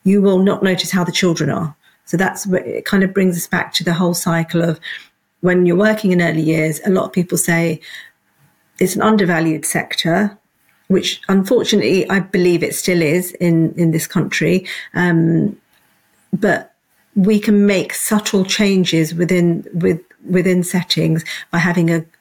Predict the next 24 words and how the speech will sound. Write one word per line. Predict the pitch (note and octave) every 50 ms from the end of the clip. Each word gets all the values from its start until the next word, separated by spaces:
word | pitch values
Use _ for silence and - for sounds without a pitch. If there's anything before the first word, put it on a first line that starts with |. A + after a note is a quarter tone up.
| _ -
a | F#3+
good | G3 - B3 A#3
wellbeing | A#3 F#3+ F#3 F#3 F3+ F3+ F3+ E3+ E3 E3
policy | D#3+ - F3 E3 E3+ E3 - - E3+ E3+ F3+ G3+ G#3 - - - - - - _ _ -
for | - F3
staff, | - - - - G3 E3+ E3+ D#3+ D#3+ E3+ - - - - _ -
um, | F3+ F3 F3 E3+ E3 E3 D#3+ - - _ _
which, | - F3+ E3 - -
uh, | - - - - - - - - - -
enables | - F#3 F#3 F3+ F3+ F3+ F3 F3+ E3+
them | - E3+ E3+
to, | - - F#3 E3 D#3+ - -
um, | - F#3 F3+ F3 E3 D#3+ D#3+ D3+ - - - _ _ _ _ _ _ - - - _ -
talk | - - G#3 G#3+ G#3+ -
about | A3+ - G3+ G3 F#3+ -
their | F#3+ F#3+ F#3
thoughts, | - - G3 F#3 F3+ - - - -
feelings | - - F#3+ F#3+ F3+ F3+ F3+ F3 E3+
and | - F3
emotions. | F3+ F3+ F#3 F#3 F3+ E3 - - F#3+ F#3+ G#3 G#3+ G#3 - - - - - - -
And | - F3+ F3+
then | F3+ F3
from | E3+ - - A3+ G#3 G3 G3 F#3+ F3+
that, | F#3+ F3+ F3 D#3+ D3+ D#3+ - -